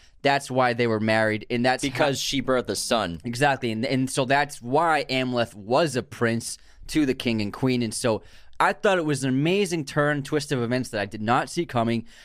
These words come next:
Speaker 1: having the queen be this terrible, villainous figure. And she's, like, telling her husband when, when Amleth gets away, like, "Find it, find my cursed son and kill him." I was like, "Oh,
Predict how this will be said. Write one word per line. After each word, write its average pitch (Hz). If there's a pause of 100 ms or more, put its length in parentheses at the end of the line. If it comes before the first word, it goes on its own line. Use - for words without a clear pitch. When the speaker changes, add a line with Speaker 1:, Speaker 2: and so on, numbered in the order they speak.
(140)
Speaker 1:
having 143
the 123
queen 151
be 127 (180)
this 120
terrible, 131
villainous 131
figure. 147 (240)
And 143
she's, 208
like, 175 (480)
telling 214
her 196
husband 180
when, 165
when 147
Amleth 160
gets 165
away, 156
like, 143 (100)
"Find 285
it, 277
find 277
my 254
cursed 240
son 233
and 190
kill 247
him." 202
I 175
was 139
like, 196
"Oh, 311